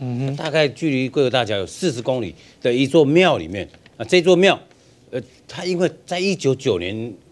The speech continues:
Speaker 2: 九九年的时候啊，曾经有一只小老虎啊，被这个村民啊，这个捕杀，那遍体鳞伤。
Speaker 1: 啊。哇。
Speaker 2: 本来是要把它当，抓去当这个标本的，可是啊，大家觉得这很可怜，就把它送去啊，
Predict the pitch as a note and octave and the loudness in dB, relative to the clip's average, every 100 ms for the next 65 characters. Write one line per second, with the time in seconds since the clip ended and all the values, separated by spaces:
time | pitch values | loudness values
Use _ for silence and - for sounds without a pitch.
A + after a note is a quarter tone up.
0 | - C#3+ D#3 A#2+ G2 G#2 F#2 G2 D#2 - | -2 0 4 4 2 -4 -6 -6 -8 -12
1 | _ - - - C3+ D3+ F3 A#2 A2 C#3 | _ -20 -20 -10 -6 0 2 2 2 -2
2 | - C#3 - F#2+ D#2+ F2 D#2 C#2 C2 - | -6 -6 -2 -2 -2 -6 -8 -12 -14 -16
3 | _ _ _ - - D3+ C3 A#2 C3 C3 | _ _ _ -16 0 2 2 2 0 0
4 | - F3+ D#3 F#2+ D#2 - - - - C#3+ | 4 4 4 2 -4 -10 -20 -20 -10 -4
5 | A#2+ G#2 F2 C3+ A2+ - - _ B2 C3+ | -4 -4 -2 0 -2 -6 -20 _ -4 0
6 | C3+ F3+ G2+ F#2 F#2 G#2 A#2 G2 - - | 4 4 2 -4 -4 -2 -2 -4 -6 -20
7 | - D3+ - - C3 C#3 C#3+ F#3 B2 A#2+ | -14 -10 -10 0 2 2 2 0 2 0
8 | C3 C3 B2+ A#2+ C#3+ B2+ C3+ A#2+ - B2+ | 0 0 -2 0 0 2 -2 -6 -6 -4
9 | B2 A2 G#2 B2+ A2+ - B1+ - - - | -4 -6 0 2 2 -2 -10 -18 -20 -20
10 | - - D3+ D3 F#3+ - - _ _ _ | -18 -2 0 4 4 2 -4 _ _ _
11 | E3+ E3+ E3 C#3+ B2+ D3 A2+ A#2 - D#2 | 2 2 4 4 4 2 0 -4 -6 -8
12 | D2 D2+ - - - E3+ A#2+ B2+ G3 D#3 | -10 -16 -20 -16 0 2 4 2 2 2
13 | D#3+ C#3+ - F2 | 2 -2 -4 -8